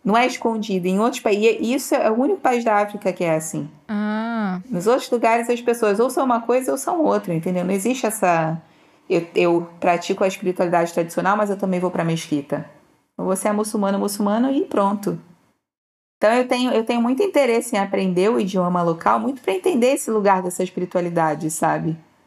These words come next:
Speaker 1: Porque eu acho isso super interessante, eu acho isso super, super potente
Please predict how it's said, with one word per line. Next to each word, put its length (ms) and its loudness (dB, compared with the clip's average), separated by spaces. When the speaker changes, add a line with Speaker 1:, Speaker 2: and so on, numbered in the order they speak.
Speaker 1:
Porque 180 -4
eu 60 4
acho 200 0
isso 160 -4
super 260 -2
interessante, 600 0
eu 60 2
acho 180 -2
isso 220 -10
super, 420 -2
super 360 -2
potente 840 -2